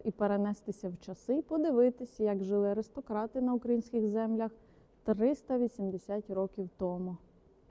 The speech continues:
Бо я чула, що його хочуть реставрувати, от мені таки казали поляки, не знаю, наскільки це правда. Та, і ви це чули, що поляки хочуть братись за реставрацію, ну, бо він дуже красивий. І як його відреставрувати, то взагалі буде краса.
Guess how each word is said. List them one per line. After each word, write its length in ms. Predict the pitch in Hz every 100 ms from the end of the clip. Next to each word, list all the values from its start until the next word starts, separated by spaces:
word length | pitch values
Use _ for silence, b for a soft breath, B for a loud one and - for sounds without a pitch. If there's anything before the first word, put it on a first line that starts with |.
| - _ - B B
Бо 80 | 240
я 220 | 240 320
чула, 360 | 294 370 359 359
що 260 | - 330
його 240 | 320 302 330
хочуть 400 | - 330 294 285
реставрувати, 960 | 269 - - 240 247 233 311 440 311
от 140 | 233 240
мені 140 | 226
таки 140 | 220 -
казали 260 | 214 220 196
поляки, 580 | 226 214 180 180 - - -
не 120 | 202
знаю, 180 | 233 233
наскільки 300 | 214 214 214
це 120 | 208
правда. 400 | 220 190 180 180 B B B -
Та, 160 | 226
і 140 | 254 220
ви 140 | 233
це 180 | - 208
чули, 300 | - 202 196
що 140 | -
поляки 380 | - 226 240 240
хочуть 360 | - 233 226 202
братись 340 | 214 214 214
за 160 | 196 214
реставрацію, 680 | 208 220 214 196 190 208
ну, 80 | 208
бо 160 | 196 208
він 200 | 240 240
дуже 280 | 294 214 220
красивий. 640 | 214 208 - 208 196 214 - b b b -
І 60 |
як 180 | 220 208
його 120 | 240
відреставрувати, 920 | 233 226 240 240 247 226 226 247 254
то 140 | 233 226
взагалі 400 | 220 233 233 202
буде 240 | 185 190
краса. 460 | 185 202 - -